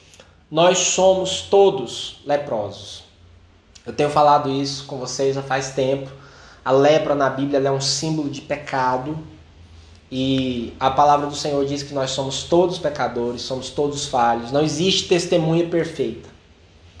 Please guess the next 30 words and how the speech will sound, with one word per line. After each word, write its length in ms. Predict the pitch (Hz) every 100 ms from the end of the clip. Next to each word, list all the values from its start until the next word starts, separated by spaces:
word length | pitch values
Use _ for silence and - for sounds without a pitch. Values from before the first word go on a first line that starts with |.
| - - _ -
Todas 320 | 185 208 202
as 180 | 180 180
testemunhas 640 | 185 175 180 170 170 180 -
que 80 |
Deus 380 | 160 170 175 139
usa 280 | 147 151 139
pra 200 | 135 139
levar 320 | 139 131 143
a 40 | 156
palavra 380 | 151 139 131
dele 320 | 113 131 143 139
são 240 | - 147
falhas. 680 | 139 135 123 120 107 - - - - - -
Isso 160 | 170
é 40 | 190
muito 320 | 202 247 254
importante 440 | 214 185 190 180
a 40 | 180
gente 120 | 170
se 120 | -
lembrar, 440 | 170 143 147 160
primeiro 300 | 165 170 185
pra 140 | 190 185
não 100 | 185
cair 240 | 175 170
na 140 | 165 160
arrogância 840 | 151 147 139 147 170 175 - 180 170 - - _ _ -
de 120 | - 156
achar 440 | 151 - 156 156
que 400 | - 160 139 -